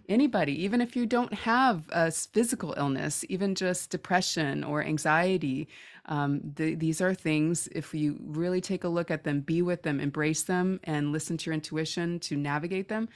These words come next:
this is the work. This is the shadow work that, that brings us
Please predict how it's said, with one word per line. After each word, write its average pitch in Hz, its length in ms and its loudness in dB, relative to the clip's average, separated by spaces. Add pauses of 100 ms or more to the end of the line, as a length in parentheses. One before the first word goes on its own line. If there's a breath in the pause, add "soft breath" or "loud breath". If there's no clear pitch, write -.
(320 soft breath)
this 156 240 -2
is 151 140 -4
the 165 100 0
work. 135 300 -2
This 147 200 -6
is 151 80 -6
the 165 100 -4
shadow 147 340 -2
work 139 340 -4
that, 135 320 -4
that 139 160 -8
brings 143 320 -4
us 135 300 -6